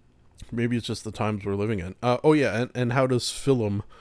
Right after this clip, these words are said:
uh, uh, how is that a segue? Because of, on, I'm gonna say half a dozen times, uh, Colin Farrell, Colin Farrell? Am I getting that? Yeah, Colin Farrell. Uh,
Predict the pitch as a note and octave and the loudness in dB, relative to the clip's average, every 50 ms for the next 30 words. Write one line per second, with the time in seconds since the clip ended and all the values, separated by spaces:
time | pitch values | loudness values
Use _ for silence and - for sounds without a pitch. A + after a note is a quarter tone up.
0 | - - - - - - G#2 G#2+ - - A#2 G#2+ G#2 G#2 - - B2 C#3+ C3+ B2 | -20 -20 -20 -20 -6 -4 -4 -4 -2 -2 -2 -2 0 -2 -2 -2 -2 0 0 0
1 | B2 A2 B2 A#2+ A2 G#2+ - - - A2+ A2 G2+ F#2+ F2+ E2 F2+ G2+ A2 - - | 0 2 2 2 2 0 -2 -2 -2 -2 -2 -2 -2 -4 -4 -4 -6 -6 -2 2
2 | C#3 C3+ B2 A2+ A2+ A2+ - - - - A2 G#2+ G#2 G#2+ G#2+ G#2 G#2 G2+ G#2+ G#2 | 2 4 4 4 2 0 -4 -6 -8 -6 -4 -2 0 0 2 2 2 0 0 -2
3 | - - - - - - - - - - - A#2 A2+ A2 G#2+ G#2+ G#2 G#2 - - | -6 -12 -16 -16 -16 -16 -16 -18 -20 -14 -8 -4 -2 -2 -2 -2 -4 -4 -6 -8
4 | - - - - - - G#2 G#2 B2+ D3 D#3+ F#3 G3+ F3 - - - C#3 C3+ B2+ | -8 -8 -8 -14 -18 -14 -8 -6 -4 -2 0 0 0 0 -2 -2 -2 0 0 2
5 | A#2 G#2+ G2+ - - B2+ B2+ - C#3 A2+ B2 B2 A#2 A2+ G#2 - - - A2+ A2 | 2 0 0 0 0 0 0 0 -2 0 0 0 0 0 -4 -6 -4 -4 -2 -2
6 | G#2 F#2 F2 F#2+ G2 - - - - - - - - - - - - - - - | -2 -2 -4 -6 -8 -10 -12 -18 -20 -20 -20 -20 -20 -20 -20 -20 -20 -20 -14 -8
7 | G#2 G2+ F#2+ F#2 - - - C3 B2 B2 A#2+ A#2 - - - - A2+ A2 A2 A2 | -6 -6 -6 -6 -6 0 2 2 4 4 2 -2 -4 -8 -4 0 2 2 4 4
8 | G#2 G2+ G#2 G2 - - - - - - B2+ C3 A#2+ - C#3+ D3+ F3+ A3+ B3 F#3 | 2 2 0 -2 -4 -12 -20 -12 -4 -4 -2 -2 -2 -2 -2 -2 -2 -2 -4 -8
9 | - - - - - - - _ - _ _ - - B2 C3 C#3 - D#3+ D#3 D#3+ | -12 -16 -20 -20 -20 -20 -20 _ -20 _ _ -16 -12 -10 -10 -8 -6 -6 -6 -4
10 | E3 E3 B2+ - _ _ _ _ _ _ _ _ - - D3+ A2+ - - - D#3 | -6 -6 -8 -12 _ _ _ _ _ _ _ _ -10 -4 -2 -2 -2 0 0 0
11 | D3+ C3 - D3+ B2 G#2+ G#2+ - - - - - - - - A2+ A2+ A2 | 0 2 2 2 2 2 0 -2 -8 -20 -20 -20 -16 -4 -2 0 0 0